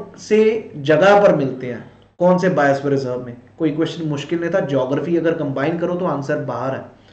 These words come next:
Coral reefs आपको पता सुंदरबंस में हो नहीं सकते, ना ही नीलगिरी में हो सकते हैं, और ना ही नंदा देवी में हो सकते हैं। नंदा देवी उत्तराखंड, उत्थे कित्थे आने coral reefs भाई, मैं समझ नहीं पा रहा। Answer सीधा सीधा B ऑप्शन है, कोरल रीफ से ही answer मिल गया आपको।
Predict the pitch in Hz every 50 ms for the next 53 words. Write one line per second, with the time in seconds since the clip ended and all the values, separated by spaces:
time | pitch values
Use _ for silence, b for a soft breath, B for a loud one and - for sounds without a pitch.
0 | b b _ _ _ _ - 156 175 196 208 202 185 185 190 185 - - 185 170
1 | - - 185 170 165 165 170 190 185 185 - 170 156 156 170 165 151 156 160 156
2 | 147 156 175 156 123 123 131 131 139 143 147 143 143 - - 160 156 - b b
3 | b b b b 143 147 165 175 180 190 233 220 190 170 156 143 139 139 156 170
4 | 185 - 180 190 190 180 170 - 156 - - 175 175 185 175 B B B B B
5 | 233 214 190 185 185 196 220 233 226 262 285 247 190 175 165 165 175 190 202 185
6 | 156 156 151 160 208 214 208 180 151 131 131 - - 156 151 151 165 175 180 202
7 | 208 202 202 202 214 202 180 - 196 190 196 202 202 214 214 214 208 - 214 208
8 | 220 214 - - - - 226 214 190 185 190 185 180 185 185 185 185 185 - 180
9 | 180 185 202 202 202 196 196 196 190 180 - - 180 190 202 196 180 165 170 165
10 | 156 156 160 170 - - - - - - - - - - - - 175 180 175 170
11 | 180 214 180 - - 180 180 180 214 208 202 196 175 180 196 196 - 135 135 156
12 | 156 165 170 160 - - - 165 190 190 185 170 165 170 170 156 147 156 165 156
13 | - 170 165 160 151 139 135 135 135 131 127 127 127 131 143 135 117 - - -
14 | - -